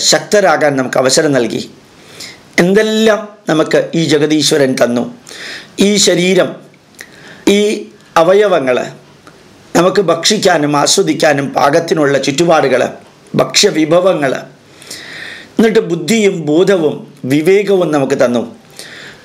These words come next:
ഭൂതകാലത്തെക്കുറിച്ച് ചിന്തിക്കാനും വർത്തമാനകാലത്തെക്കുറിച്ച് വിശകലനം ചെയ്യാനും ഭാവി കാലത്തിനു വേണ്ടി തയ്യാറെടുക്കാനും ജഗതീശ്വരൻ നമുക്ക് അവസരം നൽകി.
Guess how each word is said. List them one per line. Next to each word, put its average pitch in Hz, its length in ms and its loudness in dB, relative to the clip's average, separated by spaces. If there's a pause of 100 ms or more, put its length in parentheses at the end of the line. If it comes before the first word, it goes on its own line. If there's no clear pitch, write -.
ഭൂതകാലത്തെക്കുറിച്ച് 170 1040 2
ചിന്തിക്കാനും 156 560 0
വർത്തമാനകാലത്തെക്കുറിച്ച് 156 1120 0
വിശകലനം 165 480 2
ചെയ്യാനും 135 340 2
ഭാവി 160 260 2
കാലത്തിനു 156 440 0
വേണ്ടി 131 160 0 (120)
തയ്യാറെടുക്കാനും 160 720 2 (920)
ജഗതീശ്വരൻ 170 640 2
നമുക്ക് 131 260 -4
അവസരം 135 380 0
നൽകി. 120 280 0